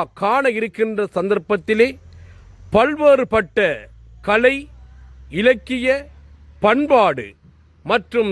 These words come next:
சமூக முன்னேற்ற செயற்பாடுகளை நாளாந்தம்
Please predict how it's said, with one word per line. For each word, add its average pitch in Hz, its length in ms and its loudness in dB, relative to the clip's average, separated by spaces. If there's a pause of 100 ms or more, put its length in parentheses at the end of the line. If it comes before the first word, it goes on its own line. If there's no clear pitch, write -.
(140)
சமூக 262 440 2
முன்னேற்ற 233 520 0 (760)
செயற்பாடுகளை 226 920 0 (640)
நாளாந்தம் 202 920 2